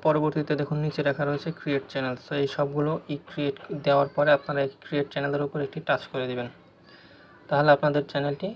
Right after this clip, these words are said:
খোলা ও-, হয়ে যাবে। So এভাবে আপনারা চাইলে খুব সহজেই মোবাইল ফোনের মাধ্যমে একটি YouTube চ্যানেল ক্রিয়েট করতে পারেন। এবং পরবর্তীতে দিয়ে দেখিয়ে দিব আপনারা কীভাবে YouTube চ্যানেলটিকে কাস্টমাইজ করেন। শুধু YouTube চ্যানেল খুলে যদি আপনি ভিডিও আপলোড করেন তাহলে আপনি আপনার কাঙ্ক্ষিত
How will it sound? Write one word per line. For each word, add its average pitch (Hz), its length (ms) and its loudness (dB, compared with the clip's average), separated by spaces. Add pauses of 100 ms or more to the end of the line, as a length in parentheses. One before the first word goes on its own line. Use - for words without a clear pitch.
খোলা 143 200 2 (120)
ও-, - 200 -4
হয়ে 127 200 -2
যাবে। 127 180 -4 (640)
So - 120 -18
এভাবে 156 240 4 (120)
আপনারা 151 280 2
চাইলে 151 260 4
খুব 143 180 -4
সহজেই 147 360 0 (220)
মোবাইল 143 280 6
ফোনের 143 300 -2
মাধ্যমে 143 300 -2 (120)
একটি - 240 -8
YouTube 139 280 -2
চ্যানেল 139 280 -4
ক্রিয়েট 135 260 -2
করতে 135 240 -8
পারেন। 123 180 -4 (1120)
এবং 143 120 2 (140)
পরবর্তীতে 170 480 4 (100)
দিয়ে 160 140 4 (100)
দেখিয়ে 151 280 0
দিব 151 180 2
আপনারা 151 280 0
কীভাবে 156 280 0 (180)
YouTube 151 320 -2
চ্যানেলটিকে 147 440 0 (360)
কাস্টমাইজ 151 480 2 (100)
করেন। 123 200 -2 (120)
শুধু 165 180 4 (100)
YouTube 165 280 4
চ্যানেল 160 260 0
খুলে 160 200 2
যদি 156 180 2
আপনি 160 120 0 (100)
ভিডিও 151 220 2
আপলোড 143 260 -8
করেন 143 240 0
তাহলে 139 220 2
আপনি 151 120 -6 (140)
আপনার 135 260 -2
কাঙ্ক্ষিত 135 320 -2